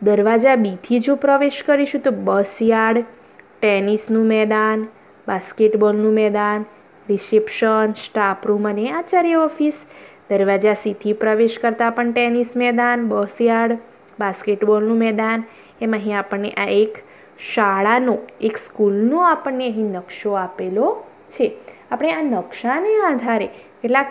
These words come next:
પ્રશ્નોના જવાબ મેળવવાના છે. બરાબર વિદ્યાર્થી મિત્રો? તો આપણે પ્રશ્ન સમજીશું, વાંચીશું અને એનો જવાબ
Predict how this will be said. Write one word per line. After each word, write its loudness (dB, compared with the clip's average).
પ્રશ્નોના -4
જવાબ -6
મેળવવાના -6
છે. -4
બરાબર 2
વિદ્યાર્થી 0
મિત્રો? -4
તો 2
આપણે -2
પ્રશ્ન -6
સમજીશું, -2
વાંચીશું -2
અને -6
એનો 0
જવાબ -4